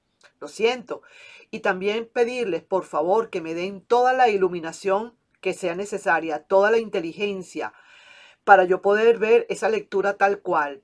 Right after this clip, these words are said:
para yo poder saber exactamente qué es lo que estos seres de luz quieren enviarte.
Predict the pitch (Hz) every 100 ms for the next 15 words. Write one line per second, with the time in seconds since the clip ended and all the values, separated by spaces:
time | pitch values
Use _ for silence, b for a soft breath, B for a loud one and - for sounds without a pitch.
0 | _ 180 170 170 175 214 214 226 226 214
1 | 196 208 220 220 202 208 208 226 214 170
2 | - 180 196 196 208 156 - 196 214 190
3 | 202 190 208 220 185 180 196 - 185 170
4 | 160 156 - - 143